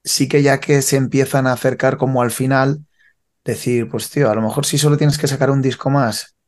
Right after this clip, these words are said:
pues que el disco sea increíble, tío, ¿sabes? Y, y si tiene que ser dentro de diez años, pues dentro de diez años, ¿sabes? No, entonces, eh, no, no veo, es, es que es justo lo que decía Dani, o sea,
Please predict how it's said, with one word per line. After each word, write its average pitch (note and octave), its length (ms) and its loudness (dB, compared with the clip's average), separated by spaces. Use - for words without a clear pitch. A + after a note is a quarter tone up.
pues - 180 -6
que G#2+ 180 -4
el G#2+ 120 -4
disco A2 260 -4
sea A2+ 160 -2
increíble, G2 560 -4
tío, - 220 -8
¿sabes? C#3+ 300 -6
Y, - 100 -10
y G#2 140 -4
si G#2+ 260 -4
tiene C3 320 0
que C3 120 -2
ser B2+ 200 2
dentro C3 240 2
de A#2+ 80 2
diez A#2+ 220 0
años, A#2+ 300 -2
pues G#2+ 160 -8
dentro A2 220 -2
de G#2+ 80 2
diez F#2 200 -4
años, G2+ 320 -6
¿sabes? G#2 260 -4
No, G2+ 220 -6
entonces, C3 1080 2
eh, A2 260 2
no, B2 260 2
no B2 180 2
veo, A#2 160 2
es, - 220 -2
es A2+ 240 -4
que - 100 -4
es D3 80 -2
justo - 280 -4
lo A#2 60 0
que A2 80 -6
decía A2 180 -4
Dani, A#2+ 160 2
o - 40 0
sea, G#2 120 -2